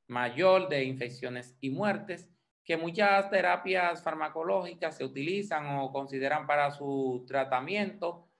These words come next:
Eh, los pacientes son polimedicados y nuestra primera conferencia, a la cual nos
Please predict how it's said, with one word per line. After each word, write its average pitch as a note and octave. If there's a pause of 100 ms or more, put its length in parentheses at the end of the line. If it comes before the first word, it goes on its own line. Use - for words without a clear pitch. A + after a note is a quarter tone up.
(220)
Eh, D3
los D3
pacientes D3
son C#3+
polimedicados C3 (440)
y D#3+
nuestra F#3
primera D#3
conferencia, D3+
a C3+
la C3
cual C3
nos C3+